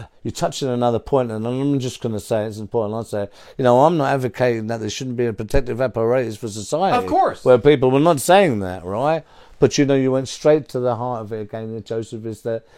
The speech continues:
Speaker 1: yeah, the people who need to be accountable for their actions, they need to, they need to pay for, you know, whatever they've been convicted by, by the courts, that there needs to be a different, different handling of that. So when the bridge comes on the way out,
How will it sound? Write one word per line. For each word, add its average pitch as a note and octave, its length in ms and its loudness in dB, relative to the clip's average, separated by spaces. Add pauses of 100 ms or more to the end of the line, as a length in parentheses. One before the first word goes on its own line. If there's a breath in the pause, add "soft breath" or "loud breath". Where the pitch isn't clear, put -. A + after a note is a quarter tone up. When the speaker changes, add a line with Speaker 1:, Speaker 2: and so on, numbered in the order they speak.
(260 soft breath)
Speaker 1:
yeah, D#3 300 6
the A#2+ 120 2
people C3+ 380 6
who B2 580 2 (160)
need C3+ 160 0
to C#3 80 0
be A#2+ 140 2
accountable G#2 500 -4
for - 140 -14
their G#2 160 -4
actions, G#2+ 420 -12
they A2+ 160 -4
need A#2 280 -4
to, A2 140 0 (300 loud breath)
they A#2 80 2
need A#2 220 0
to G#2+ 80 -2
pay A#2 260 4
for, G#2+ 320 2 (340 soft breath)
you C3 60 -4
know, B2+ 80 2
whatever C3 300 4
they've B2+ 180 2
been A#2+ 160 0
convicted A#2 600 -8
by, A#2+ 180 0
by A#2 200 -2
the A2 80 -4
courts, B2+ 500 -4 (300 loud breath)
that C#3 100 4
there C#3 100 4
needs D3+ 160 2
to D3+ 60 0
be D3 140 6
a C#3+ 60 8
different, C#3+ 460 0 (240 loud breath)
different D3+ 320 2
handling C#3 720 2
of G#2+ 160 -4
that. B2 320 -2 (320 soft breath)
So - 160 4
when D3+ 160 6
the F#3 100 4
bridge D3 380 2
comes C#3+ 340 4
on C3+ 140 4
the C3 80 4
way C3 260 6
out, B2 340 4